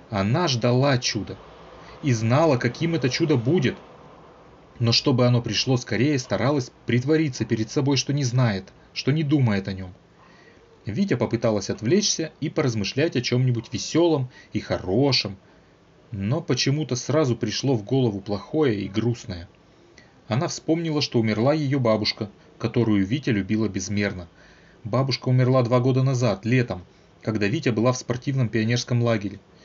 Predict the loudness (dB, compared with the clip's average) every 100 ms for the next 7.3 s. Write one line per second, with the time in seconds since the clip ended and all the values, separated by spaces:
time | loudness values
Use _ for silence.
0 | -20 -12 -6 0 2 4 4 2 2 0
1 | 0 4 4 2 0 0 2 2 0 -4
2 | -20 _ -6 -4 -2 0 0 2 0 0
3 | -2 0 0 0 -4 -4 -2 -2 -2 -4
4 | -4 -6 0 0 2 2 4 2 2 4
5 | 4 2 -2 -12 -14 -8 -8 -2 0 2
6 | 0 -2 -10 -18 -20 -6 -2 0 2 0
7 | 0 -6